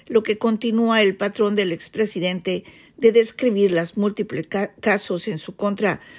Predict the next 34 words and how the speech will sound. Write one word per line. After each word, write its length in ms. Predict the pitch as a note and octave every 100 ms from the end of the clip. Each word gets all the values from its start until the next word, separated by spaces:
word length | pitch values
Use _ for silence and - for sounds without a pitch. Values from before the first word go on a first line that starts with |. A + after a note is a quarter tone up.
| - -
como 180 | A3
una 160 | A#3 A3+
forma 440 | A3 A#3 G#3+ F#3
de 100 | F#3
persecución 800 | - D#3+ E3+ A3 - F#3+ - E3+
política, 640 | - F#3 F#3+ F#3+ F3+ D3+ - - - -
lo 240 | G#3+ G#3+
cual 280 | - G#3+ G3+
se 140 | G3 G#3+
ha 40 |
demostrado 800 | G3 F#3 E3+ - - G3+ D#3+ - _ _ - _ _ _ -
de 240 | F#3 G3+
diferentes 760 | F3+ F3+ F3+ A3 A3+ G#3+ G3 G#3
maneras 600 | G3 F#3 F#3 F3 - - - _ _ -
que 200 | E3+ F#3
esto 400 | - - C3+ -
es 220 | F3 E3
una 200 | F3 F3+
mentira. 640 | F#3+ F#3 F3+ F3+ E3 D#3+ E3 _ _ - - _ -
La 160 | F3
fiscal 540 | E3+ F3 - G#3 G#3+ G#3
general 480 | G#3 F#3 F3 E3
de 100 | E3+
Nueva 240 | D#3+ D#3 D#3
York, 340 | G3 F#3+ F#3+
Letitia 680 | B2 B2+ _ G#3 F#3+ F#3+ D#3+
James, 440 | G3+ G#3+ A3 - - - - -
demandó 520 | - C#4 C#4 B3+ F#3+ D#3+
a 100 | -
Trump 340 | A#3 G#3 G3+
en 100 | E3
el 120 | D#3
veinte 300 | F3+ F3 F3
veintidós, 640 | D#3+ D#3 D3+ F#3+ G#3 G#3